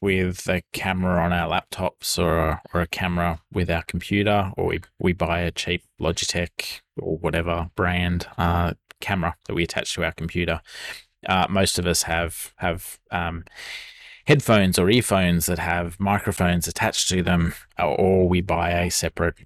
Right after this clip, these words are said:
you can buy a separate microphone if you need something better. And so effectively, we've got the technology that we're using anyway, uh, in to record the meetings,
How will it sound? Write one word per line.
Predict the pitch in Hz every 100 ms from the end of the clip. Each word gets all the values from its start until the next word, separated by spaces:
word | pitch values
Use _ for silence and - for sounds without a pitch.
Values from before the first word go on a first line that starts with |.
| - -
you | 87
can | 85
buy | 78 80
a |
separate | 73 76 - 82
microphone | 85 - 92 85 82
if | -
you | 85
need | 85
something | - 87 92
better. | 85 85 87 87 - - - - _ _
And | 113 107
so | 117 113
effectively, | 147 143 135 107
we've | 82 82
got | 101 104
the | -
technology | - - - 80 90 85 78 82 - _
that | - 71
we're |
using | 82 85 90 87 87 80
anyway, | 85 95 82 69 80 85 - - - -
uh, | - 80 85 - -
in | 98 95 92 - -
to | - 101 98
record | 98 - 101 101
the | 98
meetings, | 95 104 95 87 87